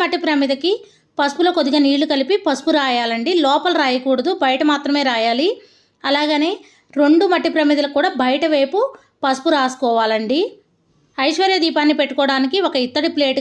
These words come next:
కానీ, రాగి ప్లేట్ కానీ, వెండి ప్లేట్ కానీ, సిల్వర్ ప్లేట్ కానీ తీసుకోవాలండి. స్టీల్ ప్లేట్ మాత్రం తీసుకోకూడదు. ఇక్కడ నేను సిల్వర్ది ప్లేట్ ఉంటే ఈ విధంగా తీసుకున్నాను. ఆ ప్లేట్కి కూడా గంధం కుంకుమ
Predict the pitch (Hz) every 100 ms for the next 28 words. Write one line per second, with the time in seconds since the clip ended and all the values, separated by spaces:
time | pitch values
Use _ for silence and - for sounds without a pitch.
0 | 254 247 285 262 240 254 294 285 269 269
1 | 269 247 277 370 - _ _ 262 277 339
2 | 320 294 285 262 247 330 330 262 277 302
3 | 285 269 269 285 294 247 - 247 240 233
4 | 269 349 - 311 330 320 294 262 247 330
5 | 302 254 262 240 240 226 311 494 - -
6 | _ _ 294 302 285 339 294 285 262 294
7 | 262 330 339 262 262 269 330 269 262 285
8 | 277 247 262 240 233 294 453 - _ _
9 | _ _ _ - 302 285 294 294 311 359
10 | 339 302 349 302 269 302 311 285